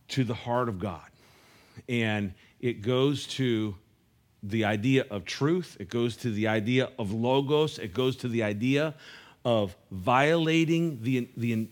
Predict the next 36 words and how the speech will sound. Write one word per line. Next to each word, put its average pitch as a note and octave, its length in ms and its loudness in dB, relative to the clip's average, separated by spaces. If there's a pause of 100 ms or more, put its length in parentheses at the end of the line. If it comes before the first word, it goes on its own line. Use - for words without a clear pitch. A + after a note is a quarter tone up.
the A2+ 160 -2
integrity. C3+ 880 -4 (220)
There's A#2 160 -2
a A#2 80 -2
violation D3 960 2
of B2+ 160 0
your A#2+ 100 0
personal F#3 580 2
integrity. A#2 600 -6 (340)
It's B2+ 200 -4
not E3 260 4
only F#3+ 280 4
a C3+ 60 2
sin F#3 360 2
against D3+ 480 0
God, E3 240 2
it's D3 140 -4
a B2+ 40 0
crime E3 340 -4
against E3+ 380 -4
God, B2 260 2 (240)
but C#3+ 120 8
it's C#3 160 -2
a C3+ 60 4
violation D#3 680 4
of A#2+ 120 -4
your C3 200 -4
own E3 400 2 (320)
personal E3+ 420 2
integrity. C#3+ 640 0 (160)
So D#3 300 0 (200)
that's E3 280 2
where F#3+ 200 2
everything D#3 500 -2 (520)
breaks D3+ 300 0
down. C#3+ 420 0